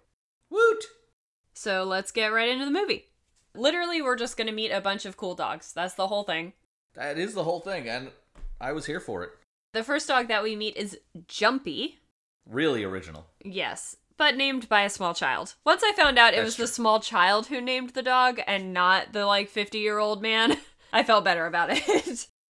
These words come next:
Speaker 1: Yeah.
Speaker 2: So Jumpy is a Border Collie Blue Heeler mix. He does flips, he does the hula hoop, he does these crazy jumps that are super long, and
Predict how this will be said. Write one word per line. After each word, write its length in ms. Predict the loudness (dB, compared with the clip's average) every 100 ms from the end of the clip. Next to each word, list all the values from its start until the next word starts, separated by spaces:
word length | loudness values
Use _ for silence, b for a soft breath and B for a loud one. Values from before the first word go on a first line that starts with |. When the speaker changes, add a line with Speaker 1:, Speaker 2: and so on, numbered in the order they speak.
| _
Speaker 1:
Yeah. 180 | -2 -2 -2 -14 _ _ _ -10
Speaker 2:
So 260 | -2 0
Jumpy 400 | 2 0 0 0
is 140 | 0 2
a 160 | 2
Border 380 | 4 4 4 0
Collie 340 | 0 0 0
Blue 280 | -2 -2 -2
Heeler 380 | 0 0 2 0
mix. 580 | 0 -4 -6 -8 -10 -12 _ _ _ _
He 100 | -8
does 380 | -2 0 0 -4
flips, 560 | -2 0 0 -2 -12 -10
he 100 | -10
does 200 | -10 -8
the 100 | -6
hula 320 | -2 0 0
hoop, 420 | 0 -2 -4 -16 -20 _
he 140 | -20 -16
does 140 | -14
these 160 | -12 -10
crazy 480 | -4 -4 -4 -10 -12
jumps 480 | -4 2 2 0 -2
that 160 | -2
are 120 | -2 -4
super 520 | -8 -6 -6 -4 -2
long, 500 | 0 0 -2 -6 -12 _ -6
and 640 | -2 0 -2 -4 -10 -16